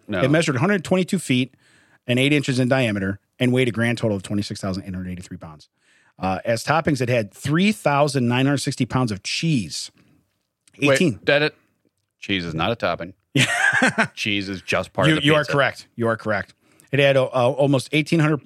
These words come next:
Speaker 2: pounds of mushrooms and two thousand pounds of tomato puree and chopped tomatoes.
Speaker 1: It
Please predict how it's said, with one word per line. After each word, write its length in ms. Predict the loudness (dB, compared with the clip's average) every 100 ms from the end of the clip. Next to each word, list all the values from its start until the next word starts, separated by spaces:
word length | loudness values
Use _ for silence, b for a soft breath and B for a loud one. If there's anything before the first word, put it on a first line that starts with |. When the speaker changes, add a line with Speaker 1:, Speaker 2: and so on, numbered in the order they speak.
| -10 -2
Speaker 2:
pounds 240 | 0 2 2
of 60 |
mushrooms 580 | 2 2 2 2 -2 -8 B B B B 0
and 560 | 2 2 2 0 -2 -6 _ -10 -2
two 140 | 2
thousand 380 | 4 2 2 0
pounds 320 | 0 0 -2
of 180 | -4 -6
tomato 360 | -2 2 2 0
puree 680 | 0 0 2 0 -2 -6 -8
and 100 | -6
chopped 280 | -4 -4 -4
tomatoes. 460 | -4 -4 -6 -12
Speaker 1:
It 40 | -20